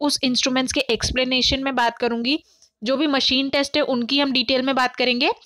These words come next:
And ये टेस्ट लाइफ टाइम क्यों होता है, एक बार ही मौका आपको क्यों मिलता है इस पूरे टेस्ट को देने के लिए? Because अगर आप इस टेस्ट में फर्स्ट टाइम फेल हो जाते हैं तो इसके लिए कोई लास्ट टाइम का ऑप्शन है ही नहीं आपके पास।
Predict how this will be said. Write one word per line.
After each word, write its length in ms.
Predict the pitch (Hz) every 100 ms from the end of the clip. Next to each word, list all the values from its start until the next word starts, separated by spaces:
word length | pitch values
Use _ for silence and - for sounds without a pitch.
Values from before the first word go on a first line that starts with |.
| - - - - -
And 160 | 285 320
ये 140 | 330
टेस्ट 380 | 359 294 311 330 285
लाइफ 320 | 262 254 285
टाइम 220 | 302 320 311
क्यों 200 | 302 349 339
होता 260 | 285 269
है, 180 | 269 277
एक 320 | - 262 240
बार 140 | 240 294
ही 160 | 311
मौका 320 | 320 269 247 254
आपको 280 | 247 -
क्यों 220 | 269 277 294
मिलता 280 | 277 233
है 80 | 240
इस 80 | 240
पूरे 240 | - 240
टेस्ट 280 | 247 233 233
को 80 | 262
देने 240 | 220 214
के 100 | 214
लिए? 100 | 233
Because 300 | 240 220 254
अगर 260 | 247 240 233
आप 140 | 233 -
इस 220 | 277 262 -
टेस्ट 220 | 262 254
में 160 | 262 269
फर्स्ट 420 | - 262 269 -
टाइम 200 | 269 269
फेल 240 | 262 240
हो 80 | 233
जाते 320 | 226 202 196
हैं 100 | 240 277 - - -
तो 80 |
इसके 180 | 277 -
लिए 100 | 277
कोई 140 | 285 294
लास्ट 360 | 247 220 -
टाइम 140 | 247 240
का 120 | 254
ऑप्शन 400 | - 208 - 254
है 180 | 214 226
ही 100 | 233
नहीं 140 | 226
आपके 220 | 185 -
पास। 260 | 208 196